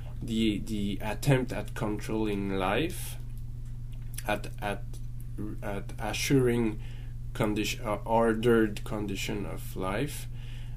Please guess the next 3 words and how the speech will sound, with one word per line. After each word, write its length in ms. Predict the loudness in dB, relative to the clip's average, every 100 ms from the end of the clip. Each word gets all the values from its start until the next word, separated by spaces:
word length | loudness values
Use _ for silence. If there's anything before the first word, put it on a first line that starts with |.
| -4
actually, 880 | 0 0 2 6 6 8 4 2 0 -2 -6 -6 -6 -2
um, 540 | 2 4 4 2 0 -4 -6 -6 -4
becomes, 840 | -2 0 4 6 6 4 2 -2